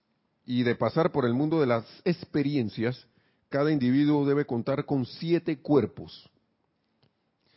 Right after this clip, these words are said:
Cada cuerpo es creado en la sustancia del ámbito donde habrá de funcionar. Yo no sé si eso lo hablaron el sábado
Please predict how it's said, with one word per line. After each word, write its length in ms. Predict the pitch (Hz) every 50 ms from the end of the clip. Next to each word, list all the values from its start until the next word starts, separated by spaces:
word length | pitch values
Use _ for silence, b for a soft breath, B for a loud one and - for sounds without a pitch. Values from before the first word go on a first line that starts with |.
| _ _ _
Cada 280 | - 123 139 143 151 147
cuerpo 340 | - 151 156 151 151 160 160
es 80 | -
creado 380 | - - 135 131 135 143 156 156
en 80 | 147
la 80 | 139 120
sustancia 560 | - 131 110 - _ 143 139 139 - - 156
del 180 | 135 117 113 127
ámbito 400 | 139 143 143 151 139 - 147 127
donde 240 | 113 107 107 104 104
habrá 280 | 104 104 120 139 143 131
de 240 | 127 151 156 151
funcionar. 680 | - - 156 156 151 127 - 139 120 113 123 113 98 101 87 - - _ _ _ _ _ _ _ _
Yo 200 | - - 110 120
no 80 | 131 131
sé 120 | - 143
si 120 | 120 139 139
eso 180 | 135 - 151
lo 100 | 135 113
hablaron 380 | 104 101 110 120 131 135 131 117
el 160 | 104 98 92
sábado 500 | - - - 127 120 123 123 123 135